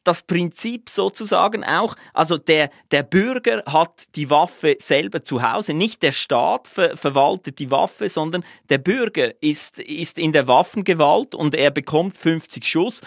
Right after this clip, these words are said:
Da war sozusagen, die waren da, äh, das Prinzip war,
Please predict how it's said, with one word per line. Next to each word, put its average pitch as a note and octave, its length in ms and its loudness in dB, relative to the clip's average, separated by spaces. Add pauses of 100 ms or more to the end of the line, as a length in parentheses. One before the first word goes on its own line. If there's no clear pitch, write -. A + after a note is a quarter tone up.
(220)
Da D3 100 0
war D#3 140 6
sozusagen, D3+ 720 0 (420)
die E3+ 160 -4
waren D3+ 300 4
da, D3 480 2
äh, E3 500 4
das - 180 -8
Prinzip D#3 500 -6
war, D#3+ 240 4